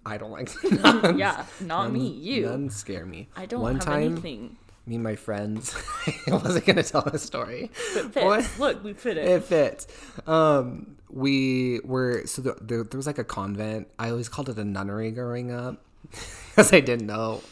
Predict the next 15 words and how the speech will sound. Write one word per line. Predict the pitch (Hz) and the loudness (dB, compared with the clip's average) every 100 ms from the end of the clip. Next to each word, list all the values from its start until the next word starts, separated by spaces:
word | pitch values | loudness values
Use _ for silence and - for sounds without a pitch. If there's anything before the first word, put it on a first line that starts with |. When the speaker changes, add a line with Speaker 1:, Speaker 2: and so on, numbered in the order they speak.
| - - - - - - _ | -18 -18 -18 -20 -20 -20 _
Speaker 1:
that | 107 101 185 | -6 -6 -8
Speaker 2:
The | 196 | -6
Speaker 1:
a | |
n-, | 208 | -4
Speaker 2:
proper | 202 170 185 | -4 -4 -8
term. | 175 170 180 131 | -12 -12 -8 -2
Speaker 1:
Yeah. | 123 117 - - - - 190 - - - - | 2 4 4 2 2 8 8 8 4 -14 -14
<laughs> | 185 - | -14 0
That | 139 127 113 - 131 | 4 4 0 -4 0
was | 123 | 0
next, | 120 120 110 - - - - | 0 -2 -2 -4 -8 -8 -4
like, | 123 110 120 | -4 -2 -2
in | 113 | -2
my, | 113 107 101 101 98 - - | 0 0 0 -2 -6 -10 -14
um, | 113 107 101 110 - - - 123 | -10 -8 -8 -10 -12 -12 -12 -14